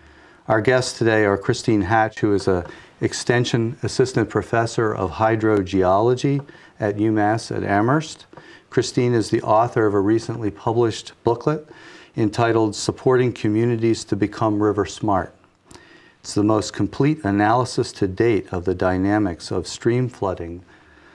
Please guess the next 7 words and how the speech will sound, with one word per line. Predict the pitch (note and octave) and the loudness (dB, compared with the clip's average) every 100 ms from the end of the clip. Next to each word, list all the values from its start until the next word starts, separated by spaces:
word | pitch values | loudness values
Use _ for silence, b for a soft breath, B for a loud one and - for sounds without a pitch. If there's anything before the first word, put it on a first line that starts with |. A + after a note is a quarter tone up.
| b _ | b _
that | G#2+ F#2+ | -2 2
has | G#2+ F#2+ - | 2 2 0
repeatedly | G2+ - C3+ B2+ - G#2 | -2 0 0 2 0 -2
devastated | F#2 G#2+ G#2 - G#2 F2+ F2 | -2 -4 -4 -4 -2 -2 -4
New | F#2+ | -6
England | F#2+ F#2 F2+ E2+ | -4 -6 -8 -8
towns. | G#2 F#2+ D#2+ D2+ - | -6 -6 -6 -10 -16